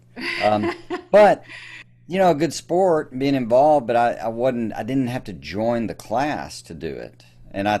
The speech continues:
Speaker 1: I think some parents think that. Um, so I have to be in the class too. Maybe that's a way to go. Maybe it's not.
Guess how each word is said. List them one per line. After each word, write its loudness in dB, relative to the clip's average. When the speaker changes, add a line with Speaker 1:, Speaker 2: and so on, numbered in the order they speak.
Speaker 1:
I -4
think -8
some -8
parents -6
think -12
that. -8
Um, 0
so -4
I 2
have -4
to -10
be -4
in -2
the -8
class -6
too. -12
Maybe -2
that's -4
a -12
way -2
to -6
go. -4
Maybe -6
it's -12
not. -10